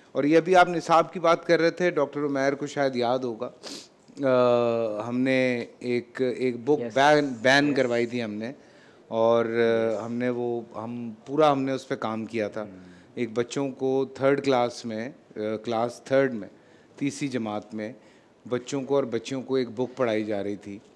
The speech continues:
Speaker 1: और हमने वो बैन करवाई थी, हमने बड़ा उस
Speaker 2: और
Speaker 1: पे
Speaker 2: वो
Speaker 1: काम
Speaker 2: बात
Speaker 1: किया।
Speaker 2: बहुत आगे तक, यानी एजुकेशन सिस्टम में जो, अ, पाकिस्तान के मुख्तदर हलक़े हैं,
Speaker 1: हाँ।
Speaker 2: जिनके पास ये क़ुव्वत है कि वो ये तमाम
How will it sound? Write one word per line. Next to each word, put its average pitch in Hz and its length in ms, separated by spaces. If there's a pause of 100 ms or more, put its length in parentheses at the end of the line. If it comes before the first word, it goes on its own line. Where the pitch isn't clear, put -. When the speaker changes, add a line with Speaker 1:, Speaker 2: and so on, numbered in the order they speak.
(420)
Speaker 1:
और 117 180
हमने 113 260
वो 117 140
बैन 113 340
करवाई 101 340
थी, 107 160
हमने 104 360 (260)
बड़ा 120 240
उस 113 140
Speaker 2:
और 135 80
Speaker 1:
पे 117 40
Speaker 2:
वो 135 80
Speaker 1:
काम 113 80
Speaker 2:
बात 131 200
Speaker 1:
किया। 151 180
Speaker 2:
बहुत 160 120
आगे 131 320
तक, 135 260
यानी 123 520
एजुकेशन 123 520
सिस्टम 139 420
में 135 500
जो, 120 300 (160)
अ, 113 300 (280)
पाकिस्तान 117 520
के 117 100
मुख्तदर 117 420
हलक़े 107 340
हैं, 95 340
Speaker 1:
हाँ। 120 300
Speaker 2:
जिनके 113 240
पास 110 280
ये 113 60
क़ुव्वत 120 360
है 113 140
कि 117 100
वो 107 140
ये 104 100
तमाम 107 400